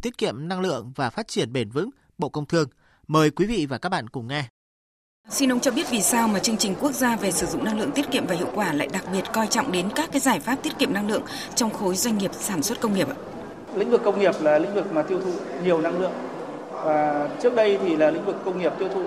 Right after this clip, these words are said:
Speaker 3: khoảng trên bốn mươi phần trăm năng lượng toàn quốc. Thì đến hai nghìn hai mươi,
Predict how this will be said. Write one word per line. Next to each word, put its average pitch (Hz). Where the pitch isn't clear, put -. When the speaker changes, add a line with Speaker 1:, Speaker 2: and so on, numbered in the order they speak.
Speaker 3:
khoảng 139
trên 202
bốn 180
mươi 214
phần 165
trăm 175
năng 175
lượng 175
toàn 151
quốc. 226
Thì 165
đến 170
hai 214
nghìn 175
hai 190
mươi, 202